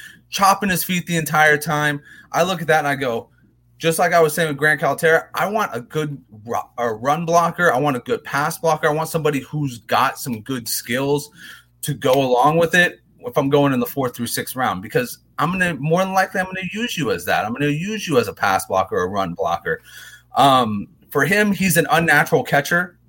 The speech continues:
I, I mean, you look at this guy on tape, he's kinda goofy when he catches the ball. Um,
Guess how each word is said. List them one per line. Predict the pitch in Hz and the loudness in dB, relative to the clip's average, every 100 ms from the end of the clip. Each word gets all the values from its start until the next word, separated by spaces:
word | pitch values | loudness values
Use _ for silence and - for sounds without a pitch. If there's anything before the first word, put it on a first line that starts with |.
| _ _ _ | _ _ _
I, | 107 120 87 _ _ | 0 0 -2 _ _
I | - | -6
mean, | 113 110 | -4 -4
you | 123 143 | -4 0
look | 143 | 0
at | 139 | 0
this | 135 131 | -4 2
guy | 135 127 | 4 4
on | 113 104 | 2 -4
tape, | 120 123 | -6 -6
he's | 135 - | -8 -6
kinda | 123 113 | -4 -4
goofy | 90 113 113 123 | -8 -10 -8 -8
when | 120 | -8
he | 113 | -8
catches | 123 113 113 101 | -6 -6 -8 -10
the | |
ball. | 87 98 107 - - - - _ | -2 0 0 -4 -10 -20 -20 _
Um, | - 107 101 95 90 | 2 4 4 0 -4